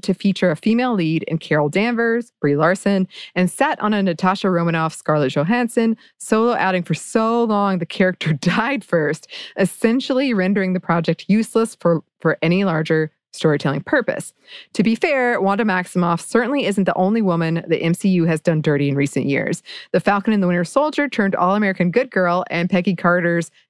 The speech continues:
niece, Sharon Carter, into the leader of an international criminal syndicate.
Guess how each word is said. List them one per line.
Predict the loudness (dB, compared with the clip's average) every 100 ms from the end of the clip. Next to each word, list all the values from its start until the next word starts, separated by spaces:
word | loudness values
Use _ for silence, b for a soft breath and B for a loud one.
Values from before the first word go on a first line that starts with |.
| -2
niece, | 0 2 2 0 -2 b b
Sharon | -4 0 2 0 0
Carter, | 0 2 0 0 0
into | -2 0 0
the | 0
leader | 0 0 0
of | 0
an | 0
international | 0 0 0 -2 -2 -2
criminal | 0 2 0
syndicate. | 0 0 0 0 -6